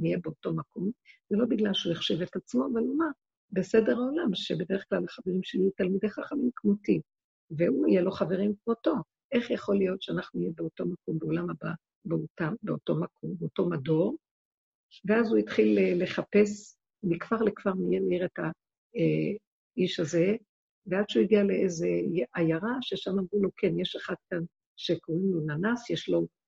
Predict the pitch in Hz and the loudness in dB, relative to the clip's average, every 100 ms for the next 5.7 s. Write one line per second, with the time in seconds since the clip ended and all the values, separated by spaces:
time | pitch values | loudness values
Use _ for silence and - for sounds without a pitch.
0 | - 156 - 247 254 190 165 143 - 147 | -8 -8 2 4 4 2 -6 -8 -8 -8
1 | - 247 247 220 _ _ _ _ - 185 | -2 0 -2 -6 _ _ _ _ -6 -2
2 | 214 190 175 214 _ _ _ 247 170 160 | 0 0 -4 -6 _ _ _ -4 0 0
3 | 165 - - - - 185 175 160 160 - | -2 -4 -6 -6 -2 0 2 2 2 0
4 | 226 226 - 214 208 - 180 - - 214 | 0 2 0 -2 -2 -2 -2 0 2 2
5 | 208 - 185 - 180 165 151 | 2 -2 -4 -4 -4 -4 -4